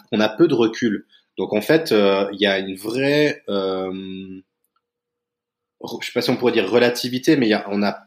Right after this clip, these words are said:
on n'a pas de, de normes. Tu vois, il y a, il y a, on peut pas dire à un moment donné, c'est trop ou c'est pas assez. On, il y a, il y a pas d'échelle qui permette de le déterminer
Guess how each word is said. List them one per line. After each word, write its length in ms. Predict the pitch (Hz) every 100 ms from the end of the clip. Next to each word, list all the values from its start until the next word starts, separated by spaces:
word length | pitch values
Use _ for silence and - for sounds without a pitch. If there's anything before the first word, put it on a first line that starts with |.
| -
on 80 |
n'a 120 | 107 107
pas 220 | - 143
de, 360 | 127 113 107
de 140 | 107 107
normes. 360 | 107 117 104 90 _ - - -
Tu 80 | 107
vois, 180 | 110 110
il 60 |
y 20 |
a, 100 | 107
il 60 | 107
y 40 |
a, 100 | 104 -
on 100 | 104
peut 120 | 113
pas 120 | 135
dire 220 | 135 147 120
à 40 |
un 20 |
moment 200 | 107 110
donné, 400 | 113 113 127 147 - _
c'est 240 | - - 101
trop 360 | - 127 147
ou 80 | 113
c'est 220 | 107 110
pas 120 | 110 110
assez. 360 | 110 107 101 _ _
On, 100 | 104
il 80 | 104
y 40 |
a, 20 | 104
il 40 |
y 40 |
a 60 | 107
pas 120 | 147
d'échelle 320 | 139 123 143
qui 100 | -
permette 300 | 110 110 113
de 80 | 107
le 60 | 104
déterminer 580 | 107 117 113 110 101